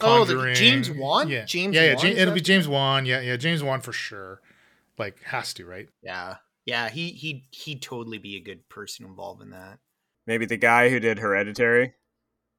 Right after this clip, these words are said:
Speaker 3: What's that guy's name?
Speaker 2: Hereditary, I, maybe I need to watch it again. I don't know. It didn't blow me away. Directed and written by Ari, Ari Aster.
Speaker 3: Right, right.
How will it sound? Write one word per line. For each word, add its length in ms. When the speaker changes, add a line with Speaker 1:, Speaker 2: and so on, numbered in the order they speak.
Speaker 3:
What's 220
that 180
guy's 260
name? 320
Speaker 2:
Hereditary, 680
I, 1160
maybe 220
I 40
need 180
to 160
watch 440
it 60
again. 380
I 160
don't 140
know. 140
It 100
didn't 180
blow 160
me 140
away. 300
Directed 460
and 120
written 240
by 180
Ari, 680
Ari 300
Aster. 400
Speaker 3:
Right, 360
right. 260